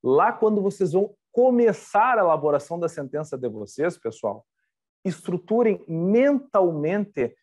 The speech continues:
se uma pretensão é prejudicial à outra.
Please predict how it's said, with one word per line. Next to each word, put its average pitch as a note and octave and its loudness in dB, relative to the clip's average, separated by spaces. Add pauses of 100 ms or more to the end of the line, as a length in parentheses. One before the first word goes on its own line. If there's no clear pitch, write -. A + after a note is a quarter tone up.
(140)
se - -2
uma G#3+ 2 (280)
pretensão F#3 0
é G#3 0
prejudicial F#3+ -2
à G3+ 2
outra. D3 -4